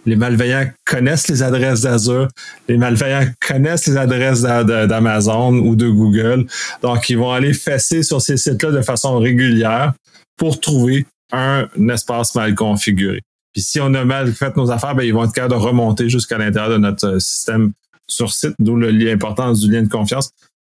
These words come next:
Contrairement au système sur site, qui généralement, on a des coups-feux, puis ils sont pas autant exposés à la, à la malveillance des scans sur Internet. Par ailleurs, les nouvelles tendances, les, les choses, les derniers virus, en tout cas, les derniers spams que j'ai vu passer,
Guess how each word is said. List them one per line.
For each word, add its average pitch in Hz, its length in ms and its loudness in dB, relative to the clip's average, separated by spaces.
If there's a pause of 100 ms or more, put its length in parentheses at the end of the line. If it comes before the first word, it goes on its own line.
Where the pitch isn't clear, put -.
(100)
Contrairement 135 520 -2
au 139 80 0
système 151 260 0
sur 120 180 -2
site, 180 220 -4
qui 123 140 -2
généralement, 135 400 0
on 139 40 0
a 120 80 2
des 110 160 0
coups-feux, - 420 -2
puis 120 120 0
ils 104 60 0
sont 117 180 -2
pas 151 220 -2 (540)
autant 156 400 -2
exposés 127 600 0
à 127 60 0
la, 117 140 0
à 110 180 -2
la 110 120 0
malveillance 113 720 0 (720)
des 127 240 0
scans 143 300 -2
sur 143 140 0
Internet. 120 480 -4 (120)
Par 131 140 -4
ailleurs, 135 380 0
les 117 160 2
nouvelles 123 380 2
tendances, 135 460 0
les, 110 320 2
les 101 240 2
choses, 120 240 -2
les 104 140 2
derniers 113 360 2 (240)
virus, 120 540 0
en 120 100 0
tout - 40 -6
cas, 127 80 -2
les 123 320 0
derniers - 280 -6
spams 139 300 -2
que 120 120 0
j'ai 107 100 2
vu 113 140 2
passer, 110 480 -2